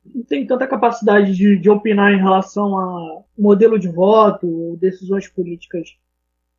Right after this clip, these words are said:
é, dentro da C B F. Então, nem vou entrar muito no cerne dessa questão. Mas eu acho que antes também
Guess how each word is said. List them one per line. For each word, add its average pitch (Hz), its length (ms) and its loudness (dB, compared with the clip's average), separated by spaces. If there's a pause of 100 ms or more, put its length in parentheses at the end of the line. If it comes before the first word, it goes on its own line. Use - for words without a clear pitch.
(400)
é, 175 880 4 (280)
dentro 214 420 0
da 202 120 2
C 196 140 -4
B 185 120 -2
F. 180 320 -2 (380)
Então, 196 500 -6 (260)
nem 214 240 -4
vou 254 100 -4
entrar 226 220 -2
muito 202 280 0
no 185 120 -2
cerne 180 340 -4
dessa 175 240 -6
questão. - 180 -20 (960)
Mas 240 220 2
eu 240 100 4
acho 240 280 2
que 262 140 0
antes 254 400 2
também 208 520 0